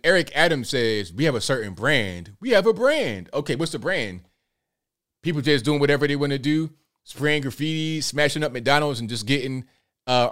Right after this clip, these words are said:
released, no bail or nothing like that. <laughs> But spraying graffiti, like, what in the, uh, breaking,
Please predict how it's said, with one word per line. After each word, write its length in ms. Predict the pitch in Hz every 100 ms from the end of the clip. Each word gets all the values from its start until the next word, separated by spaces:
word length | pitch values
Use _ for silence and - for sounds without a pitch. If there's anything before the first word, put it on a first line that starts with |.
| -
released, 640 | 113 117 139 160 - -
no 180 | 113 135
bail 280 | 135 143 143
or 60 |
nothing 240 | 131 143 143
like 200 | 147 143
that. 240 | 160 156 - _ _ _ _ _ _ _ _ _ _ _ _ _ _ 117
<laughs> 220 | - 120 - _ _ _ _
But 280 | 156 135 110
spraying 400 | - 139 180 165
graffiti, 400 | 135 156 160 165
like, 240 | 147 131
what 220 | 156 254
in 120 | 170 147
the, 260 | 131 120 - _ _ _ _ -
uh, 280 | 135 120 110 _ _ _ _ 98
breaking, 640 | 95 151 170 147 123 127